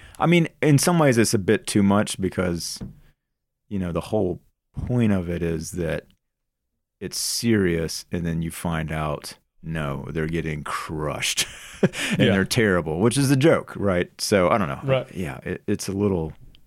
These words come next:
Speaker 1: I don't know, it was a little too, uh, built, I guess, uh, in a
Speaker 2: Yeah.
Speaker 1: way. Um, on the other hand, there was another moment somewhat like that in the hardware store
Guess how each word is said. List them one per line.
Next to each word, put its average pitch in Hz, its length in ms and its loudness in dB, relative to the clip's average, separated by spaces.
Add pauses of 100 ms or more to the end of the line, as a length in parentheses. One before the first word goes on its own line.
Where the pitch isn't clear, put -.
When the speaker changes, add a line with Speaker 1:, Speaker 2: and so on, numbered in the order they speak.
(120)
Speaker 1:
I - 100 -8
don't 90 140 -4
know, 65 80 -4
it - 140 -14
was 90 100 -12
a 92 60 -12
little 87 200 -8
too, 80 380 -8 (1300)
uh, 71 140 -10 (120)
built, - 360 -6 (100)
I - 80 -10
guess, - 420 -10 (340)
uh, - 180 -12
in 80 100 -8
a - 40 -4
Speaker 2:
Yeah. 139 180 2
Speaker 1:
way. 69 120 -10 (600)
Um, 98 560 2 (920)
on 131 120 0
the 135 80 8
other 180 200 6
hand, 101 560 4 (560)
there 117 60 -8
was 107 120 -2
another 156 280 4
moment 101 460 4 (100)
somewhat 143 640 0
like 78 300 -4
that 76 380 -4
in 98 100 0
the 90 140 0
hardware 95 600 -2
store - 580 -8